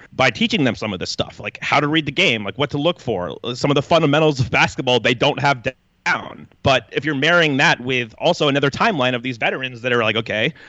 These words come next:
well, we don't need to learn fundamentals," uh, I think that's a, a bit delicate, and you could maybe see a response via a trend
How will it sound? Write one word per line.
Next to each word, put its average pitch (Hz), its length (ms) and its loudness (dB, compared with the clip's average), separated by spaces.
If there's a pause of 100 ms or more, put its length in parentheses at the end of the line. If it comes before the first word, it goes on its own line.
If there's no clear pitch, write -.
(140)
well, 101 100 -2
we 139 80 2
don't 156 100 4
need 147 100 2
to 135 80 0
learn 151 260 2
fundamentals," - 800 -6 (140)
uh, 107 380 4
I 127 80 2
think 160 200 0
that's 143 340 0
a, 127 140 0 (100)
a 120 80 0
bit - 200 -4
delicate, 143 480 0
and 107 140 -8
you 117 80 -4
could 120 180 -2
maybe 123 300 2
see 131 280 -2
a 113 60 0
response 113 760 -2 (300)
via 117 500 2
a 117 80 -4
trend - 280 -10